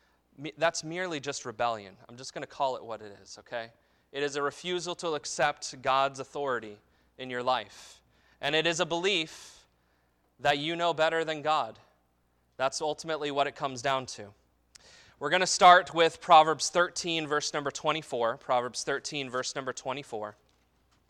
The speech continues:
And we'll derive a couple points from this text here, so you can keep your, keep your finger there for a little bit. Proverbs thirteen, verse twenty-four. Let's all read this verse together.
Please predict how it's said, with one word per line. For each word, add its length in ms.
And 320
we'll 80
derive 320
a 60
couple 600
points 440
from 240
this 240
text 420
here, 220
so 160
you 100
can 240
keep 200
your, 100
keep 180
your 80
finger 320
there 160
for 120
a 40
little 220
bit. 300
Proverbs 280
thirteen, 480
verse 400
twenty-four. 540
Let's 180
all 160
read 220
this 160
verse 240
together. 400